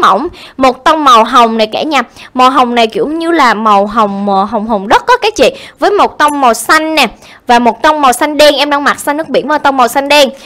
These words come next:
Những cái tông màu này rất là dễ mặc luôn, dễ phối đồ nữa. Các chị yêu nào mình thích mình lên liền cho em đi. Một trăm ba mươi chín ngàn thôi, Q A hai giúp em nha.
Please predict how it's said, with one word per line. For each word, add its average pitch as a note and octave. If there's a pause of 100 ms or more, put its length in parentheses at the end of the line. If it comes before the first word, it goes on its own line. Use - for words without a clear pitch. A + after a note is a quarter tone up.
(100)
Những A#3+
cái B4
tông D#4
màu B3
này A3
rất G4
là C4
dễ G#3+
mặc C#4
luôn, C#4
dễ G3+
phối D4+
đồ C4
nữa. G#3+ (200)
Các G#4+
chị D4
yêu C#4
nào C#4
mình A#3
thích -
mình A#3+
lên C4+
liền D4
cho C#4+
em C4+
đi. C#4 (180)
Một B3+
trăm C#4+
ba C#4
mươi C#4
chín D4+
ngàn B3
thôi, C4 (100)
Q D4
A C#4
hai C#4
giúp E4
em C4+
nha. C#4+